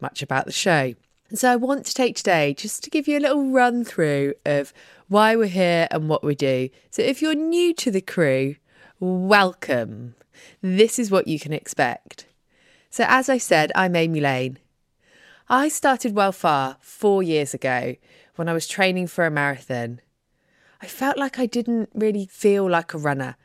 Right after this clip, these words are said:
and I didn't know where to go for information that really spoke to me. I wanted to know about the nuts and bolts of running,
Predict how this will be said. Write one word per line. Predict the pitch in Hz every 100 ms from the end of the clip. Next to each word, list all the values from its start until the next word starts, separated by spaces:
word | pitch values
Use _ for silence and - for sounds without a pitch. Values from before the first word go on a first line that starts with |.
| _
and | -
I | 185
didn't | 226 254
know | 254
where | 202 214 214 202
to | - 185
go | 170 156 143
for | 135 -
information | - 165 - 165 147 - 151
that | 151
really | 160 156 151
spoke | 147 - 143 -
to | -
me. | 131 127 131 _ _ _ _ _ _ _ -
I | 233
wanted | 226 254 277 262 226
to | -
know | 196
about | 180 160 -
the |
nuts | 170 165 - -
and | 151
bolts | 143 147
of | 151 151
running, | 143 135 131